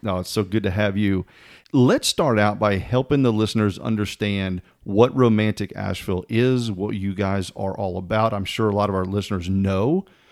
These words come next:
but I'm sure there's a lot of listeners that don't know. Let's just give a little background of the heritage and the history of Romantic Asheville.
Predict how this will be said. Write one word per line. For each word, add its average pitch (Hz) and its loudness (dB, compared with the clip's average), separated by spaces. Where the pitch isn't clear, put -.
but 120 0
I'm 120 2
sure 139 2
there's 117 2
a 104 -4
lot 110 2
of 104 -2
listeners 104 0
that 92 -4
don't 104 2
know. 87 -2
Let's 156 2
just 208 -2
give 165 4
a 147 2
little 127 4
background 104 0
of 87 -4
the 90 -4
heritage 104 -2
and 92 -2
the 87 -2
history 90 -2
of 110 -2
Romantic 101 2
Asheville. - -10